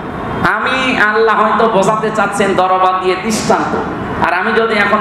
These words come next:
বলি যে দরবা মানে মারা, জীবনে আমি অর্থ বের করতে পারবো? তাহলে আপনি চিন্তা করে দেখেন, আমরা একটা মুসলমান, আমি কোরআনের উপরে অনার্স মাস্টার্স করা আমার, সারা জীবনই এর পেছনে পড়ে আছে,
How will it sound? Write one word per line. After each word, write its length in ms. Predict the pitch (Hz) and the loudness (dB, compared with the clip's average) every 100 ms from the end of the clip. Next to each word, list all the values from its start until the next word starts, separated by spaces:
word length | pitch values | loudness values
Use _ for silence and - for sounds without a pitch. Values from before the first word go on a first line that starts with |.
| - | 2
বলি 200 | 202 202 | 2 2
যে 140 | 196 | 2
দরবা 380 | 185 190 190 185 185 | 2 4 4 4 4
মানে 180 | 156 143 | 2 2
মারা, 340 | 165 160 147 - - - | 2 2 0 -2 -8 -8
জীবনে 320 | - 180 190 190 | -2 0 2 2
আমি 100 | 196 | 2
অর্থ 260 | 190 185 208 | 2 2 0
বের 160 | 196 | 0
করতে 220 | - 202 | -2 0
পারবো? 280 | 214 - - - - - - - - - - - | 0 0 -2 -4 -6 -8 -8 -6 -4 -2 0 0
তাহলে 160 | - 160 | 2 2
আপনি 280 | 185 - 208 | 0 0 0
চিন্তা 400 | - 196 208 208 202 | 2 2 2 0 2
করে 180 | 214 214 | 2 2
দেখেন, 400 | 202 208 226 214 | 2 2 2 2
আমরা 180 | 196 214 | 2 2
একটা 140 | 226 | 2
মুসলমান, 680 | 190 185 233 254 277 240 - - - - - - - - - - - 156 | 2 2 2 2 2 2 2 -2 -6 -8 -10 -10 -10 -8 -6 -4 -2 -2
আমি 200 | 185 233 233 | -2 0 2
কোরআনের 400 | 220 220 220 214 | 2 4 2 2
উপরে 260 | 202 208 | 2 2
অনার্স 320 | 196 196 220 208 | 2 2 0 0
মাস্টার্স 420 | 202 - 190 - | 0 0 0 0
করা 180 | 175 156 | 0 2
আমার, 260 | 151 - - - - - - - - - - - - - - - - - - - - - 175 - | 0 -2 -4 -4 -6 -6 -6 -4 -2 -2 -2 0 2 2 2 2 2 2 2 2 2 2 2 2
সারা 300 | 208 214 220 214 | 2 2 0 2
জীবনই 320 | 208 220 226 233 | 2 4 2 2
এর 180 | 220 220 | 2 4
পেছনে 260 | 208 208 202 190 | 2 2 0 0
পড়ে 200 | 165 143 | 0 0
আছে, 220 | - | -2